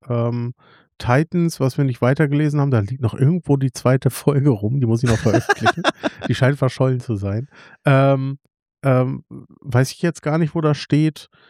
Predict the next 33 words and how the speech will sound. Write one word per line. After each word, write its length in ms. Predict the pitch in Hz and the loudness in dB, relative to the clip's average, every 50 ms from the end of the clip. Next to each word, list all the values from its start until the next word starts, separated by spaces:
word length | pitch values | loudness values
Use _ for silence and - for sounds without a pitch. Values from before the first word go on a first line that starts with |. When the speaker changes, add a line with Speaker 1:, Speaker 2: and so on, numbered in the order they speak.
| _ _ _ - | _ _ _ -12
Speaker 1:
Gleichzeitig 640 | 123 123 120 123 131 135 - - 143 135 131 120 135 | -6 -2 0 2 2 2 2 0 -2 -2 0 0 0
haben 100 | 135 135 | 0 0
sie 120 | - - | 0 0
mit 120 | 135 120 - | 0 0 -2
Cyborg 720 | - - 131 127 151 156 135 151 156 160 165 160 - - | -2 0 2 2 2 2 2 2 2 2 0 0 -2 0
eine 160 | 147 151 143 135 | 0 0 2 2
Reihe 280 | 131 139 147 151 151 147 | 2 2 2 2 2 2
gemacht, 360 | 151 143 143 147 151 - - | 2 2 2 0 -2 -2 -4
die, 240 | 135 131 127 127 120 | -2 0 0 0 0
eine 280 | - 120 127 123 120 117 | -2 -2 -2 0 0 -2
Sci-Fi-Reihe 840 | - - 117 127 151 151 - 175 165 165 156 - 160 156 160 156 139 | -2 -2 0 0 0 0 0 0 -2 -2 -2 -2 -2 0 0 0 -2
angefangen, 480 | 143 151 156 160 151 - 156 156 151 139 | -2 -2 -2 -4 -2 -2 -2 -4 -4 -2
auch 220 | - 131 147 151 | -2 -2 -2 0
nach 120 | - 156 143 | -2 -4 -6
diesem 280 | - 156 156 160 160 | -4 -6 -6 -4 -4
Konzept. 560 | - 156 151 147 - 160 160 160 - - - _ - | -4 -4 -6 -4 -2 -2 -4 -4 -4 -10 -18 _ -2
Speaker 2:
Oha. 380 | 117 123 123 127 123 120 117 - _ _ _ _ _ _ _ | 0 0 2 2 2 0 -2 -4 _ _ _ _ _ _ _
Speaker 1:
Ähm, 460 | - 127 123 123 127 127 123 120 120 120 _ _ _ _ _ _ _ _ _ _ _ _ _ _ _ _ _ _ _ _ _ _ _ _ _ _ _ _ _ _ _ _ _ _ _ _ _ _ _ _ _ _ _ _ _ _ _ _ _ _ _ _ _ _ | 2 2 2 2 2 0 -2 -4 -6 -8 _ _ _ _ _ _ _ _ _ _ _ _ _ _ _ _ _ _ _ _ _ _ _ _ _ _ _ _ _ _ _ _ _ _ _ _ _ _ _ _ _ _ _ _ _ _ _ _ _ _ _ _ _ _
ach 220 | - 127 135 - - | -6 -4 -4 -2 0
du, 220 | - 156 147 - - | 0 0 0 0 -2
ähm, 340 | 139 147 143 143 139 135 - _ _ _ _ _ _ _ _ | -2 -2 -2 -2 -4 -8 -14 _ _ _ _ _ _ _ _
ja, 260 | 156 151 160 180 202 185 | 0 2 2 2 2 0
von 180 | - - 160 | 0 -2 -2
mir 140 | 165 175 180 | 0 0 0
aus 120 | 170 - | 0 0
lass 240 | - 151 151 - - - | 0 -2 -2 -2 -6 -6
West 280 | - 139 139 139 - - | -2 0 0 0 0 0
Fantasy 400 | - 143 151 160 160 139 143 147 | 0 -2 0 0 -2 -2 -2 -2
und 100 | 131 131 | -2 -2
Bruderschaft 460 | 123 143 147 151 147 - - 139 - - | -2 -2 0 -2 -2 0 -2 -2 -2 -2
der 80 | 135 | -4
Stürme 380 | 120 - - 135 139 135 135 117 | -4 -2 -2 -2 0 0 0 0
weitergehen, 640 | 113 110 143 - 165 156 156 165 165 170 175 185 | 2 0 0 0 -2 -2 -2 -2 -4 -4 -4 -6